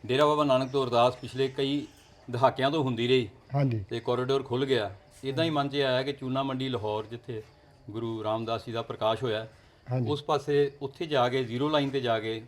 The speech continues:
Speaker 1: ਮਹਾਰਾਜ ਅੱਗੇ ਅਰਦਾਸ ਬੇਨਤੀ ਪੁਕਾਰੀਏ ਗੁਰੂ ਰਾਮਦਾਸ ਜੀ ਨੂੰ। ਉਹਦੇ ਬ੍ਰਹਿਮੰਡਾਂ ਦੇ ਮਾਲਕ ਨੇ ਹਰ ਜਗ੍ਹਾ,
Speaker 2: ਹਾਂਜੀ।
Speaker 1: ਉਹਨਾਂ ਦਾ ਪ੍ਰਤਾਪ ਹੈ।
Speaker 2: ਹਾਂਜੀ।
Speaker 1: ਤੇ ਮਨ 'ਚ ਇਹ ਫੁਰਨਾ ਆਇਆ ਕਿ ਖੁੱਲ੍ਹੇ ਦਰਸ਼ਨ ਦਿਦਾਰੇ ਮਹਾਰਾਜ ਬਖਸ਼ਣ, ਉੱਥੇ ਪਾਕਿਸਤਾਨ 'ਚ ਜਾ ਕੇ ਵੀ ਦਰਸ਼ਨ ਕਰੀਏ ਤੇ ਕੁਛ ਇੱਦਾਂ ਦਾ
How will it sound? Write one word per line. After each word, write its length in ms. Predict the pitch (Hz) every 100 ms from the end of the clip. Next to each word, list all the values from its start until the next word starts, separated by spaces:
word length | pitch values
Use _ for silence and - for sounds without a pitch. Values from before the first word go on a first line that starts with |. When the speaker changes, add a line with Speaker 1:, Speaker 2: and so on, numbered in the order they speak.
| 120
Speaker 1:
ਮਹਾਰਾਜ 320 | 113 120 117
ਅੱਗੇ 180 | 110 113
ਅਰਦਾਸ 340 | 104 104 104
ਬੇਨਤੀ 280 | 117 107 110
ਪੁਕਾਰੀਏ 480 | 107 127 131 143 143
ਗੁਰੂ 220 | 117 113
ਰਾਮਦਾਸ 420 | 117 113 120 123
ਜੀ 80 | 131
ਨੂੰ। 160 | 117 143 - _ _ - -
ਉਹਦੇ 160 | 127 151
ਬ੍ਰਹਿਮੰਡਾਂ 500 | 131 127 127 131 147
ਦੇ 80 | 147
ਮਾਲਕ 320 | 127 123 139
ਨੇ 200 | 139 123
ਹਰ 340 | - - 147
ਜਗ੍ਹਾ, 320 | 135 127 123 117 _ - -
Speaker 2:
ਹਾਂਜੀ। 260 | 123 110 110 107 123
Speaker 1:
ਉਹਨਾਂ 260 | 117 120 127
ਦਾ 120 | 117
ਪ੍ਰਤਾਪ 460 | 110 - 113 131 135
ਹੈ। 160 | 110 - - -
Speaker 2:
ਹਾਂਜੀ। 160 | 117 110
Speaker 1:
ਤੇ 140 | 117
ਮਨ 240 | 117 131 143
'ਚ 60 |
ਇਹ 200 | 160 147
ਫੁਰਨਾ 300 | 143 120 139
ਆਇਆ 220 | 131 123
ਕਿ 120 | 127 131
ਖੁੱਲ੍ਹੇ 280 | 135 143
ਦਰਸ਼ਨ 280 | 135 120 131
ਦਿਦਾਰੇ 500 | 120 110 107 117 120 -
ਮਹਾਰਾਜ 240 | 110 117
ਬਖਸ਼ਣ, 380 | 117 110 - 131 107 - - - - _ -
ਉੱਥੇ 200 | 123 135
ਪਾਕਿਸਤਾਨ 480 | 131 120 120 151 143
'ਚ 60 |
ਜਾ 220 | 151 139
ਕੇ 100 | 135
ਵੀ 60 | 147
ਦਰਸ਼ਨ 320 | 135 123 143
ਕਰੀਏ 280 | 139 139 139 131 - _ -
ਤੇ 80 |
ਕੁਛ 200 | 135 143
ਇੱਦਾਂ 280 | 147 143 165
ਦਾ 320 | 156 147 196